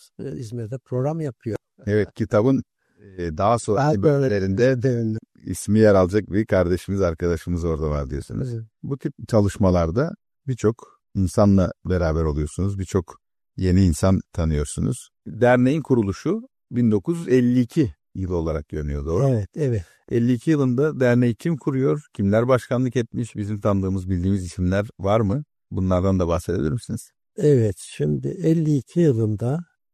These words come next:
Speaker 1: Ratıp Kazancıgil'in girişimleriyle Rakım Ertür, o zamanın eski cami imamı.
Speaker 2: Evet.
Speaker 1: Ama şeyde ne hikmetse kurucular kurulunda,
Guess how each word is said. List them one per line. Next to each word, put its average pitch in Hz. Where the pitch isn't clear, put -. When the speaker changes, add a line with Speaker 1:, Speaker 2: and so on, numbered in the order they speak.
Speaker 1:
Ratıp 139
Kazancıgil'in 113
girişimleriyle 110
Rakım 120
Ertür, 135
o 156
zamanın 120
eski -
cami 104
imamı. 101
Speaker 2:
Evet. 87
Speaker 1:
Ama 95
şeyde 170
ne 175
hikmetse 170
kurucular 147
kurulunda, 131